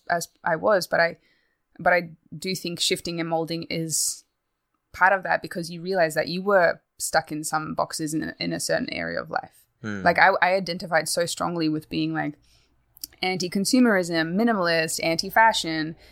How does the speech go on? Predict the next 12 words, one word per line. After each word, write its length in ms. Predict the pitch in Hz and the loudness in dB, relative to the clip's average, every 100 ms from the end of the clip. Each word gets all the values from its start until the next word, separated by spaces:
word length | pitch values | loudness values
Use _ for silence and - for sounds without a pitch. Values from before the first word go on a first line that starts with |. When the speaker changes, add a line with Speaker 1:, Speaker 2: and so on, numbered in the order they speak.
| _ | _
Speaker 1:
anti-sensuality, 1400 | - 180 - 180 180 175 175 185 175 170 196 240 214 160 | -2 0 -2 -4 -6 -2 0 0 0 2 4 6 6 4
anti-feminine 680 | 160 - 175 - 165 170 180 | 2 -2 -4 -2 -2 -2 0
energy. 460 | - 285 180 - 156 | 6 6 4 -4 0
That 180 | 170 | 2
was 160 | 196 170 | 2 2
my 200 | 170 190 | 2 2
label 300 | 185 170 151 | 0 -4 -2
that 100 | 87 | 0
I 60 | 87 | 0
put 200 | - 220 | -2 -6
myself 440 | 85 78 - - | -6 -4 -6 -6
in 180 | - - | -12 -12